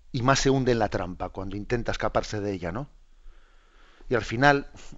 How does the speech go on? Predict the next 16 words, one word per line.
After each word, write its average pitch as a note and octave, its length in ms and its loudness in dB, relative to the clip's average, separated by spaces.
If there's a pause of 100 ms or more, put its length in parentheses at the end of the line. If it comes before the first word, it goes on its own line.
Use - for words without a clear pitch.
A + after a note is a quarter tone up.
(120)
en A#2 100 -2
su - 160 -2
vida, C3 300 4
pues G#2 180 -4
Macbeth B2 400 2
es, - 300 -2
es B2+ 100 -4
como A#2+ 220 -4
una, B2 240 2 (400)
una B2 220 4
bestia A#2+ 340 2
salvaje, A2+ 400 0
una A#2+ 160 2
bestia A#2+ 280 2
acorralada, G2+ 760 2
¿eh? A2+ 180 -6